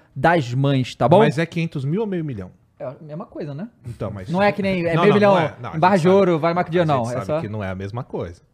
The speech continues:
Speaker 1: Não?
Speaker 2: Porque meio milhão parece que tá mais perto do
Speaker 1: Claro,
Speaker 2: milhão do
Speaker 1: com
Speaker 2: que quinhentos mil.
Speaker 1: certeza. Sim.
Speaker 2: Ah, e
Speaker 1: Sim.
Speaker 2: as táticas?
Speaker 1: Exatamente. Então, meio
Speaker 2: <laughs>
Speaker 1: milhão de reais aí pra você, pra ficar esperto, tá certo?
Speaker 2: Aham.
Speaker 1: E baixa o aplicativo que você consegue acompanhar tudo em tempo real.
Speaker 2: Boa.
Speaker 1: Então,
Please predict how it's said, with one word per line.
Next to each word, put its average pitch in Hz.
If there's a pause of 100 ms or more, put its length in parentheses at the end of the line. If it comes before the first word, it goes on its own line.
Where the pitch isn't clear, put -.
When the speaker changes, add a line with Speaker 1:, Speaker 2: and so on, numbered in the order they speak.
(120)
Speaker 1:
Não? 202 (220)
Speaker 2:
Porque 110
meio 127
milhão 113
parece 131
que 139
tá 123
mais 156
perto 127
do 131
Speaker 1:
Claro, 180
Speaker 2:
milhão 156
do 156
Speaker 1:
com 175
Speaker 2:
que -
quinhentos 196
mil. 196
Speaker 1:
certeza. 139
Sim. -
Speaker 2:
Ah, 175
e 180
Speaker 1:
Sim. 202
Speaker 2:
as 139
táticas? 202
Speaker 1:
Exatamente. 220
Então, 415
meio 392
Speaker 2:
<laughs> -
Speaker 1:
milhão 285
de 254
reais 247
aí 240
pra 240
você, 214
pra 214
ficar 190
esperto, 202
tá 165
certo? 220
Speaker 2:
Aham. 107
Speaker 1:
E 294
baixa 254
o -
aplicativo 233
que 220
você 220
consegue 208
acompanhar 196
tudo 208
em 254
tempo 226
real. 175
Speaker 2:
Boa. 214
Speaker 1:
Então, 170